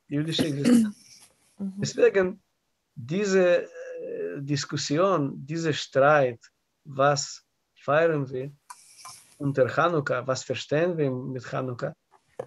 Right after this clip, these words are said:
Speaker 1: es ist ganz neu. Es ist
Speaker 2: Mhm.
Speaker 1: Frucht von zwanzigsten Jahrhundert.
Speaker 2: Ja.
Speaker 1: Am neunzehnten Jahrhundert, es war keine Frage. Wir hatten keine Siege.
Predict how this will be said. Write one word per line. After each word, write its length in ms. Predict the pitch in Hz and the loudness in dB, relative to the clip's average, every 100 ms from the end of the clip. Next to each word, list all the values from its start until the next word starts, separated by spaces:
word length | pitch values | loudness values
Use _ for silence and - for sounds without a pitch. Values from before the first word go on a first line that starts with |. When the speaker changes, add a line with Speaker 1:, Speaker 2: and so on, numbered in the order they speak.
| - | -10
Speaker 1:
es 160 | 143 - | -10 -10
ist 140 | 135 | -2
ganz 520 | 139 151 170 170 - - _ _ _ _ _ _ | 4 4 4 -2 -10 -14 _ _ _ _ _ _
neu. 380 | 127 131 175 147 110 _ _ _ _ _ - - _ _ _ _ _ - | -2 2 2 2 -6 _ _ _ _ _ -20 -20 _ _ _ _ _ -8
Es 180 | 147 170 | -4 -2
ist 240 | - 185 | -2 -4
Speaker 2:
Mhm. 60 | 185 | -2
Speaker 1:
Frucht 300 | 180 190 - | 0 0 -2
von 320 | - 180 175 | 2 2 2
zwanzigsten 500 | 165 208 196 190 - | 0 0 0 -2 0
Jahrhundert. 600 | 240 214 214 180 147 - _ _ _ _ _ _ _ _ - - | 2 2 0 -2 -4 -6 _ _ _ _ _ _ _ _ -14 -8
Speaker 2:
Ja. 220 | 170 196 _ _ _ _ | -8 -8 _ _ _ _
Speaker 1:
Am 160 | - 156 | -2 2
neunzehnten 420 | 185 226 202 220 | 4 4 4 4
Jahrhundert, 440 | 220 214 - 226 190 | 4 4 2 0 2
es 60 | |
war 140 | 202 175 | 0 2
keine 300 | 262 226 185 | 2 2 0
Frage. 440 | 233 254 - - _ - | 0 0 -2 -8 _ -10
Wir 100 | 170 | -6
hatten 260 | 208 220 202 | -4 -2 -2
keine 300 | 226 277 247 | 0 0 0
Siege. 400 | 214 247 226 147 | -2 0 0 0